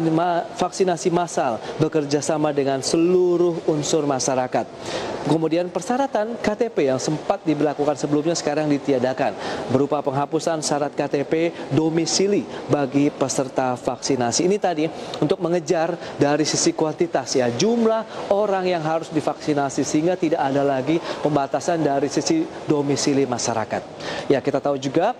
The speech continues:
Menteri Kesehatan Budi Gunadi Sadikin pun menghimbau kepada seluruh masyarakat untuk memanfaatkan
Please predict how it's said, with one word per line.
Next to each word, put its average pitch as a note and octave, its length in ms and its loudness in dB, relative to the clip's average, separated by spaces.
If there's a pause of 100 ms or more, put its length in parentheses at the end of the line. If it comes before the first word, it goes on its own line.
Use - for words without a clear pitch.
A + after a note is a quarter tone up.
Menteri E3+ 320 0
Kesehatan E3+ 640 -2
Budi D3 240 2
Gunadi C#3 400 0
Sadikin D3+ 480 0
pun C3+ 320 0 (160)
menghimbau F3+ 480 2
kepada D3+ 320 -2
seluruh D#3 320 2
masyarakat D3 560 0
untuk F#3+ 400 -2
memanfaatkan C3 800 0